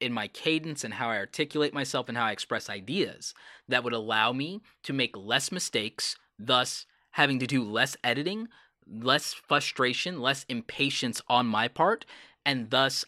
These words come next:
I could get a podcast out more regularly, more frequently. Have I refined that down to getting it perfect yet?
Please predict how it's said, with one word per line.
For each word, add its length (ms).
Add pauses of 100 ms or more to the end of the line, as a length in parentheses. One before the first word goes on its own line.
I 100
could 240
get 220 (100)
a 60
podcast 640
out 260
more 200
regularly, 480
more 180
frequently. 560 (220)
Have 180
I 80
refined 480
that 140
down 240
to 80
getting 260
it 140
perfect 500
yet? 220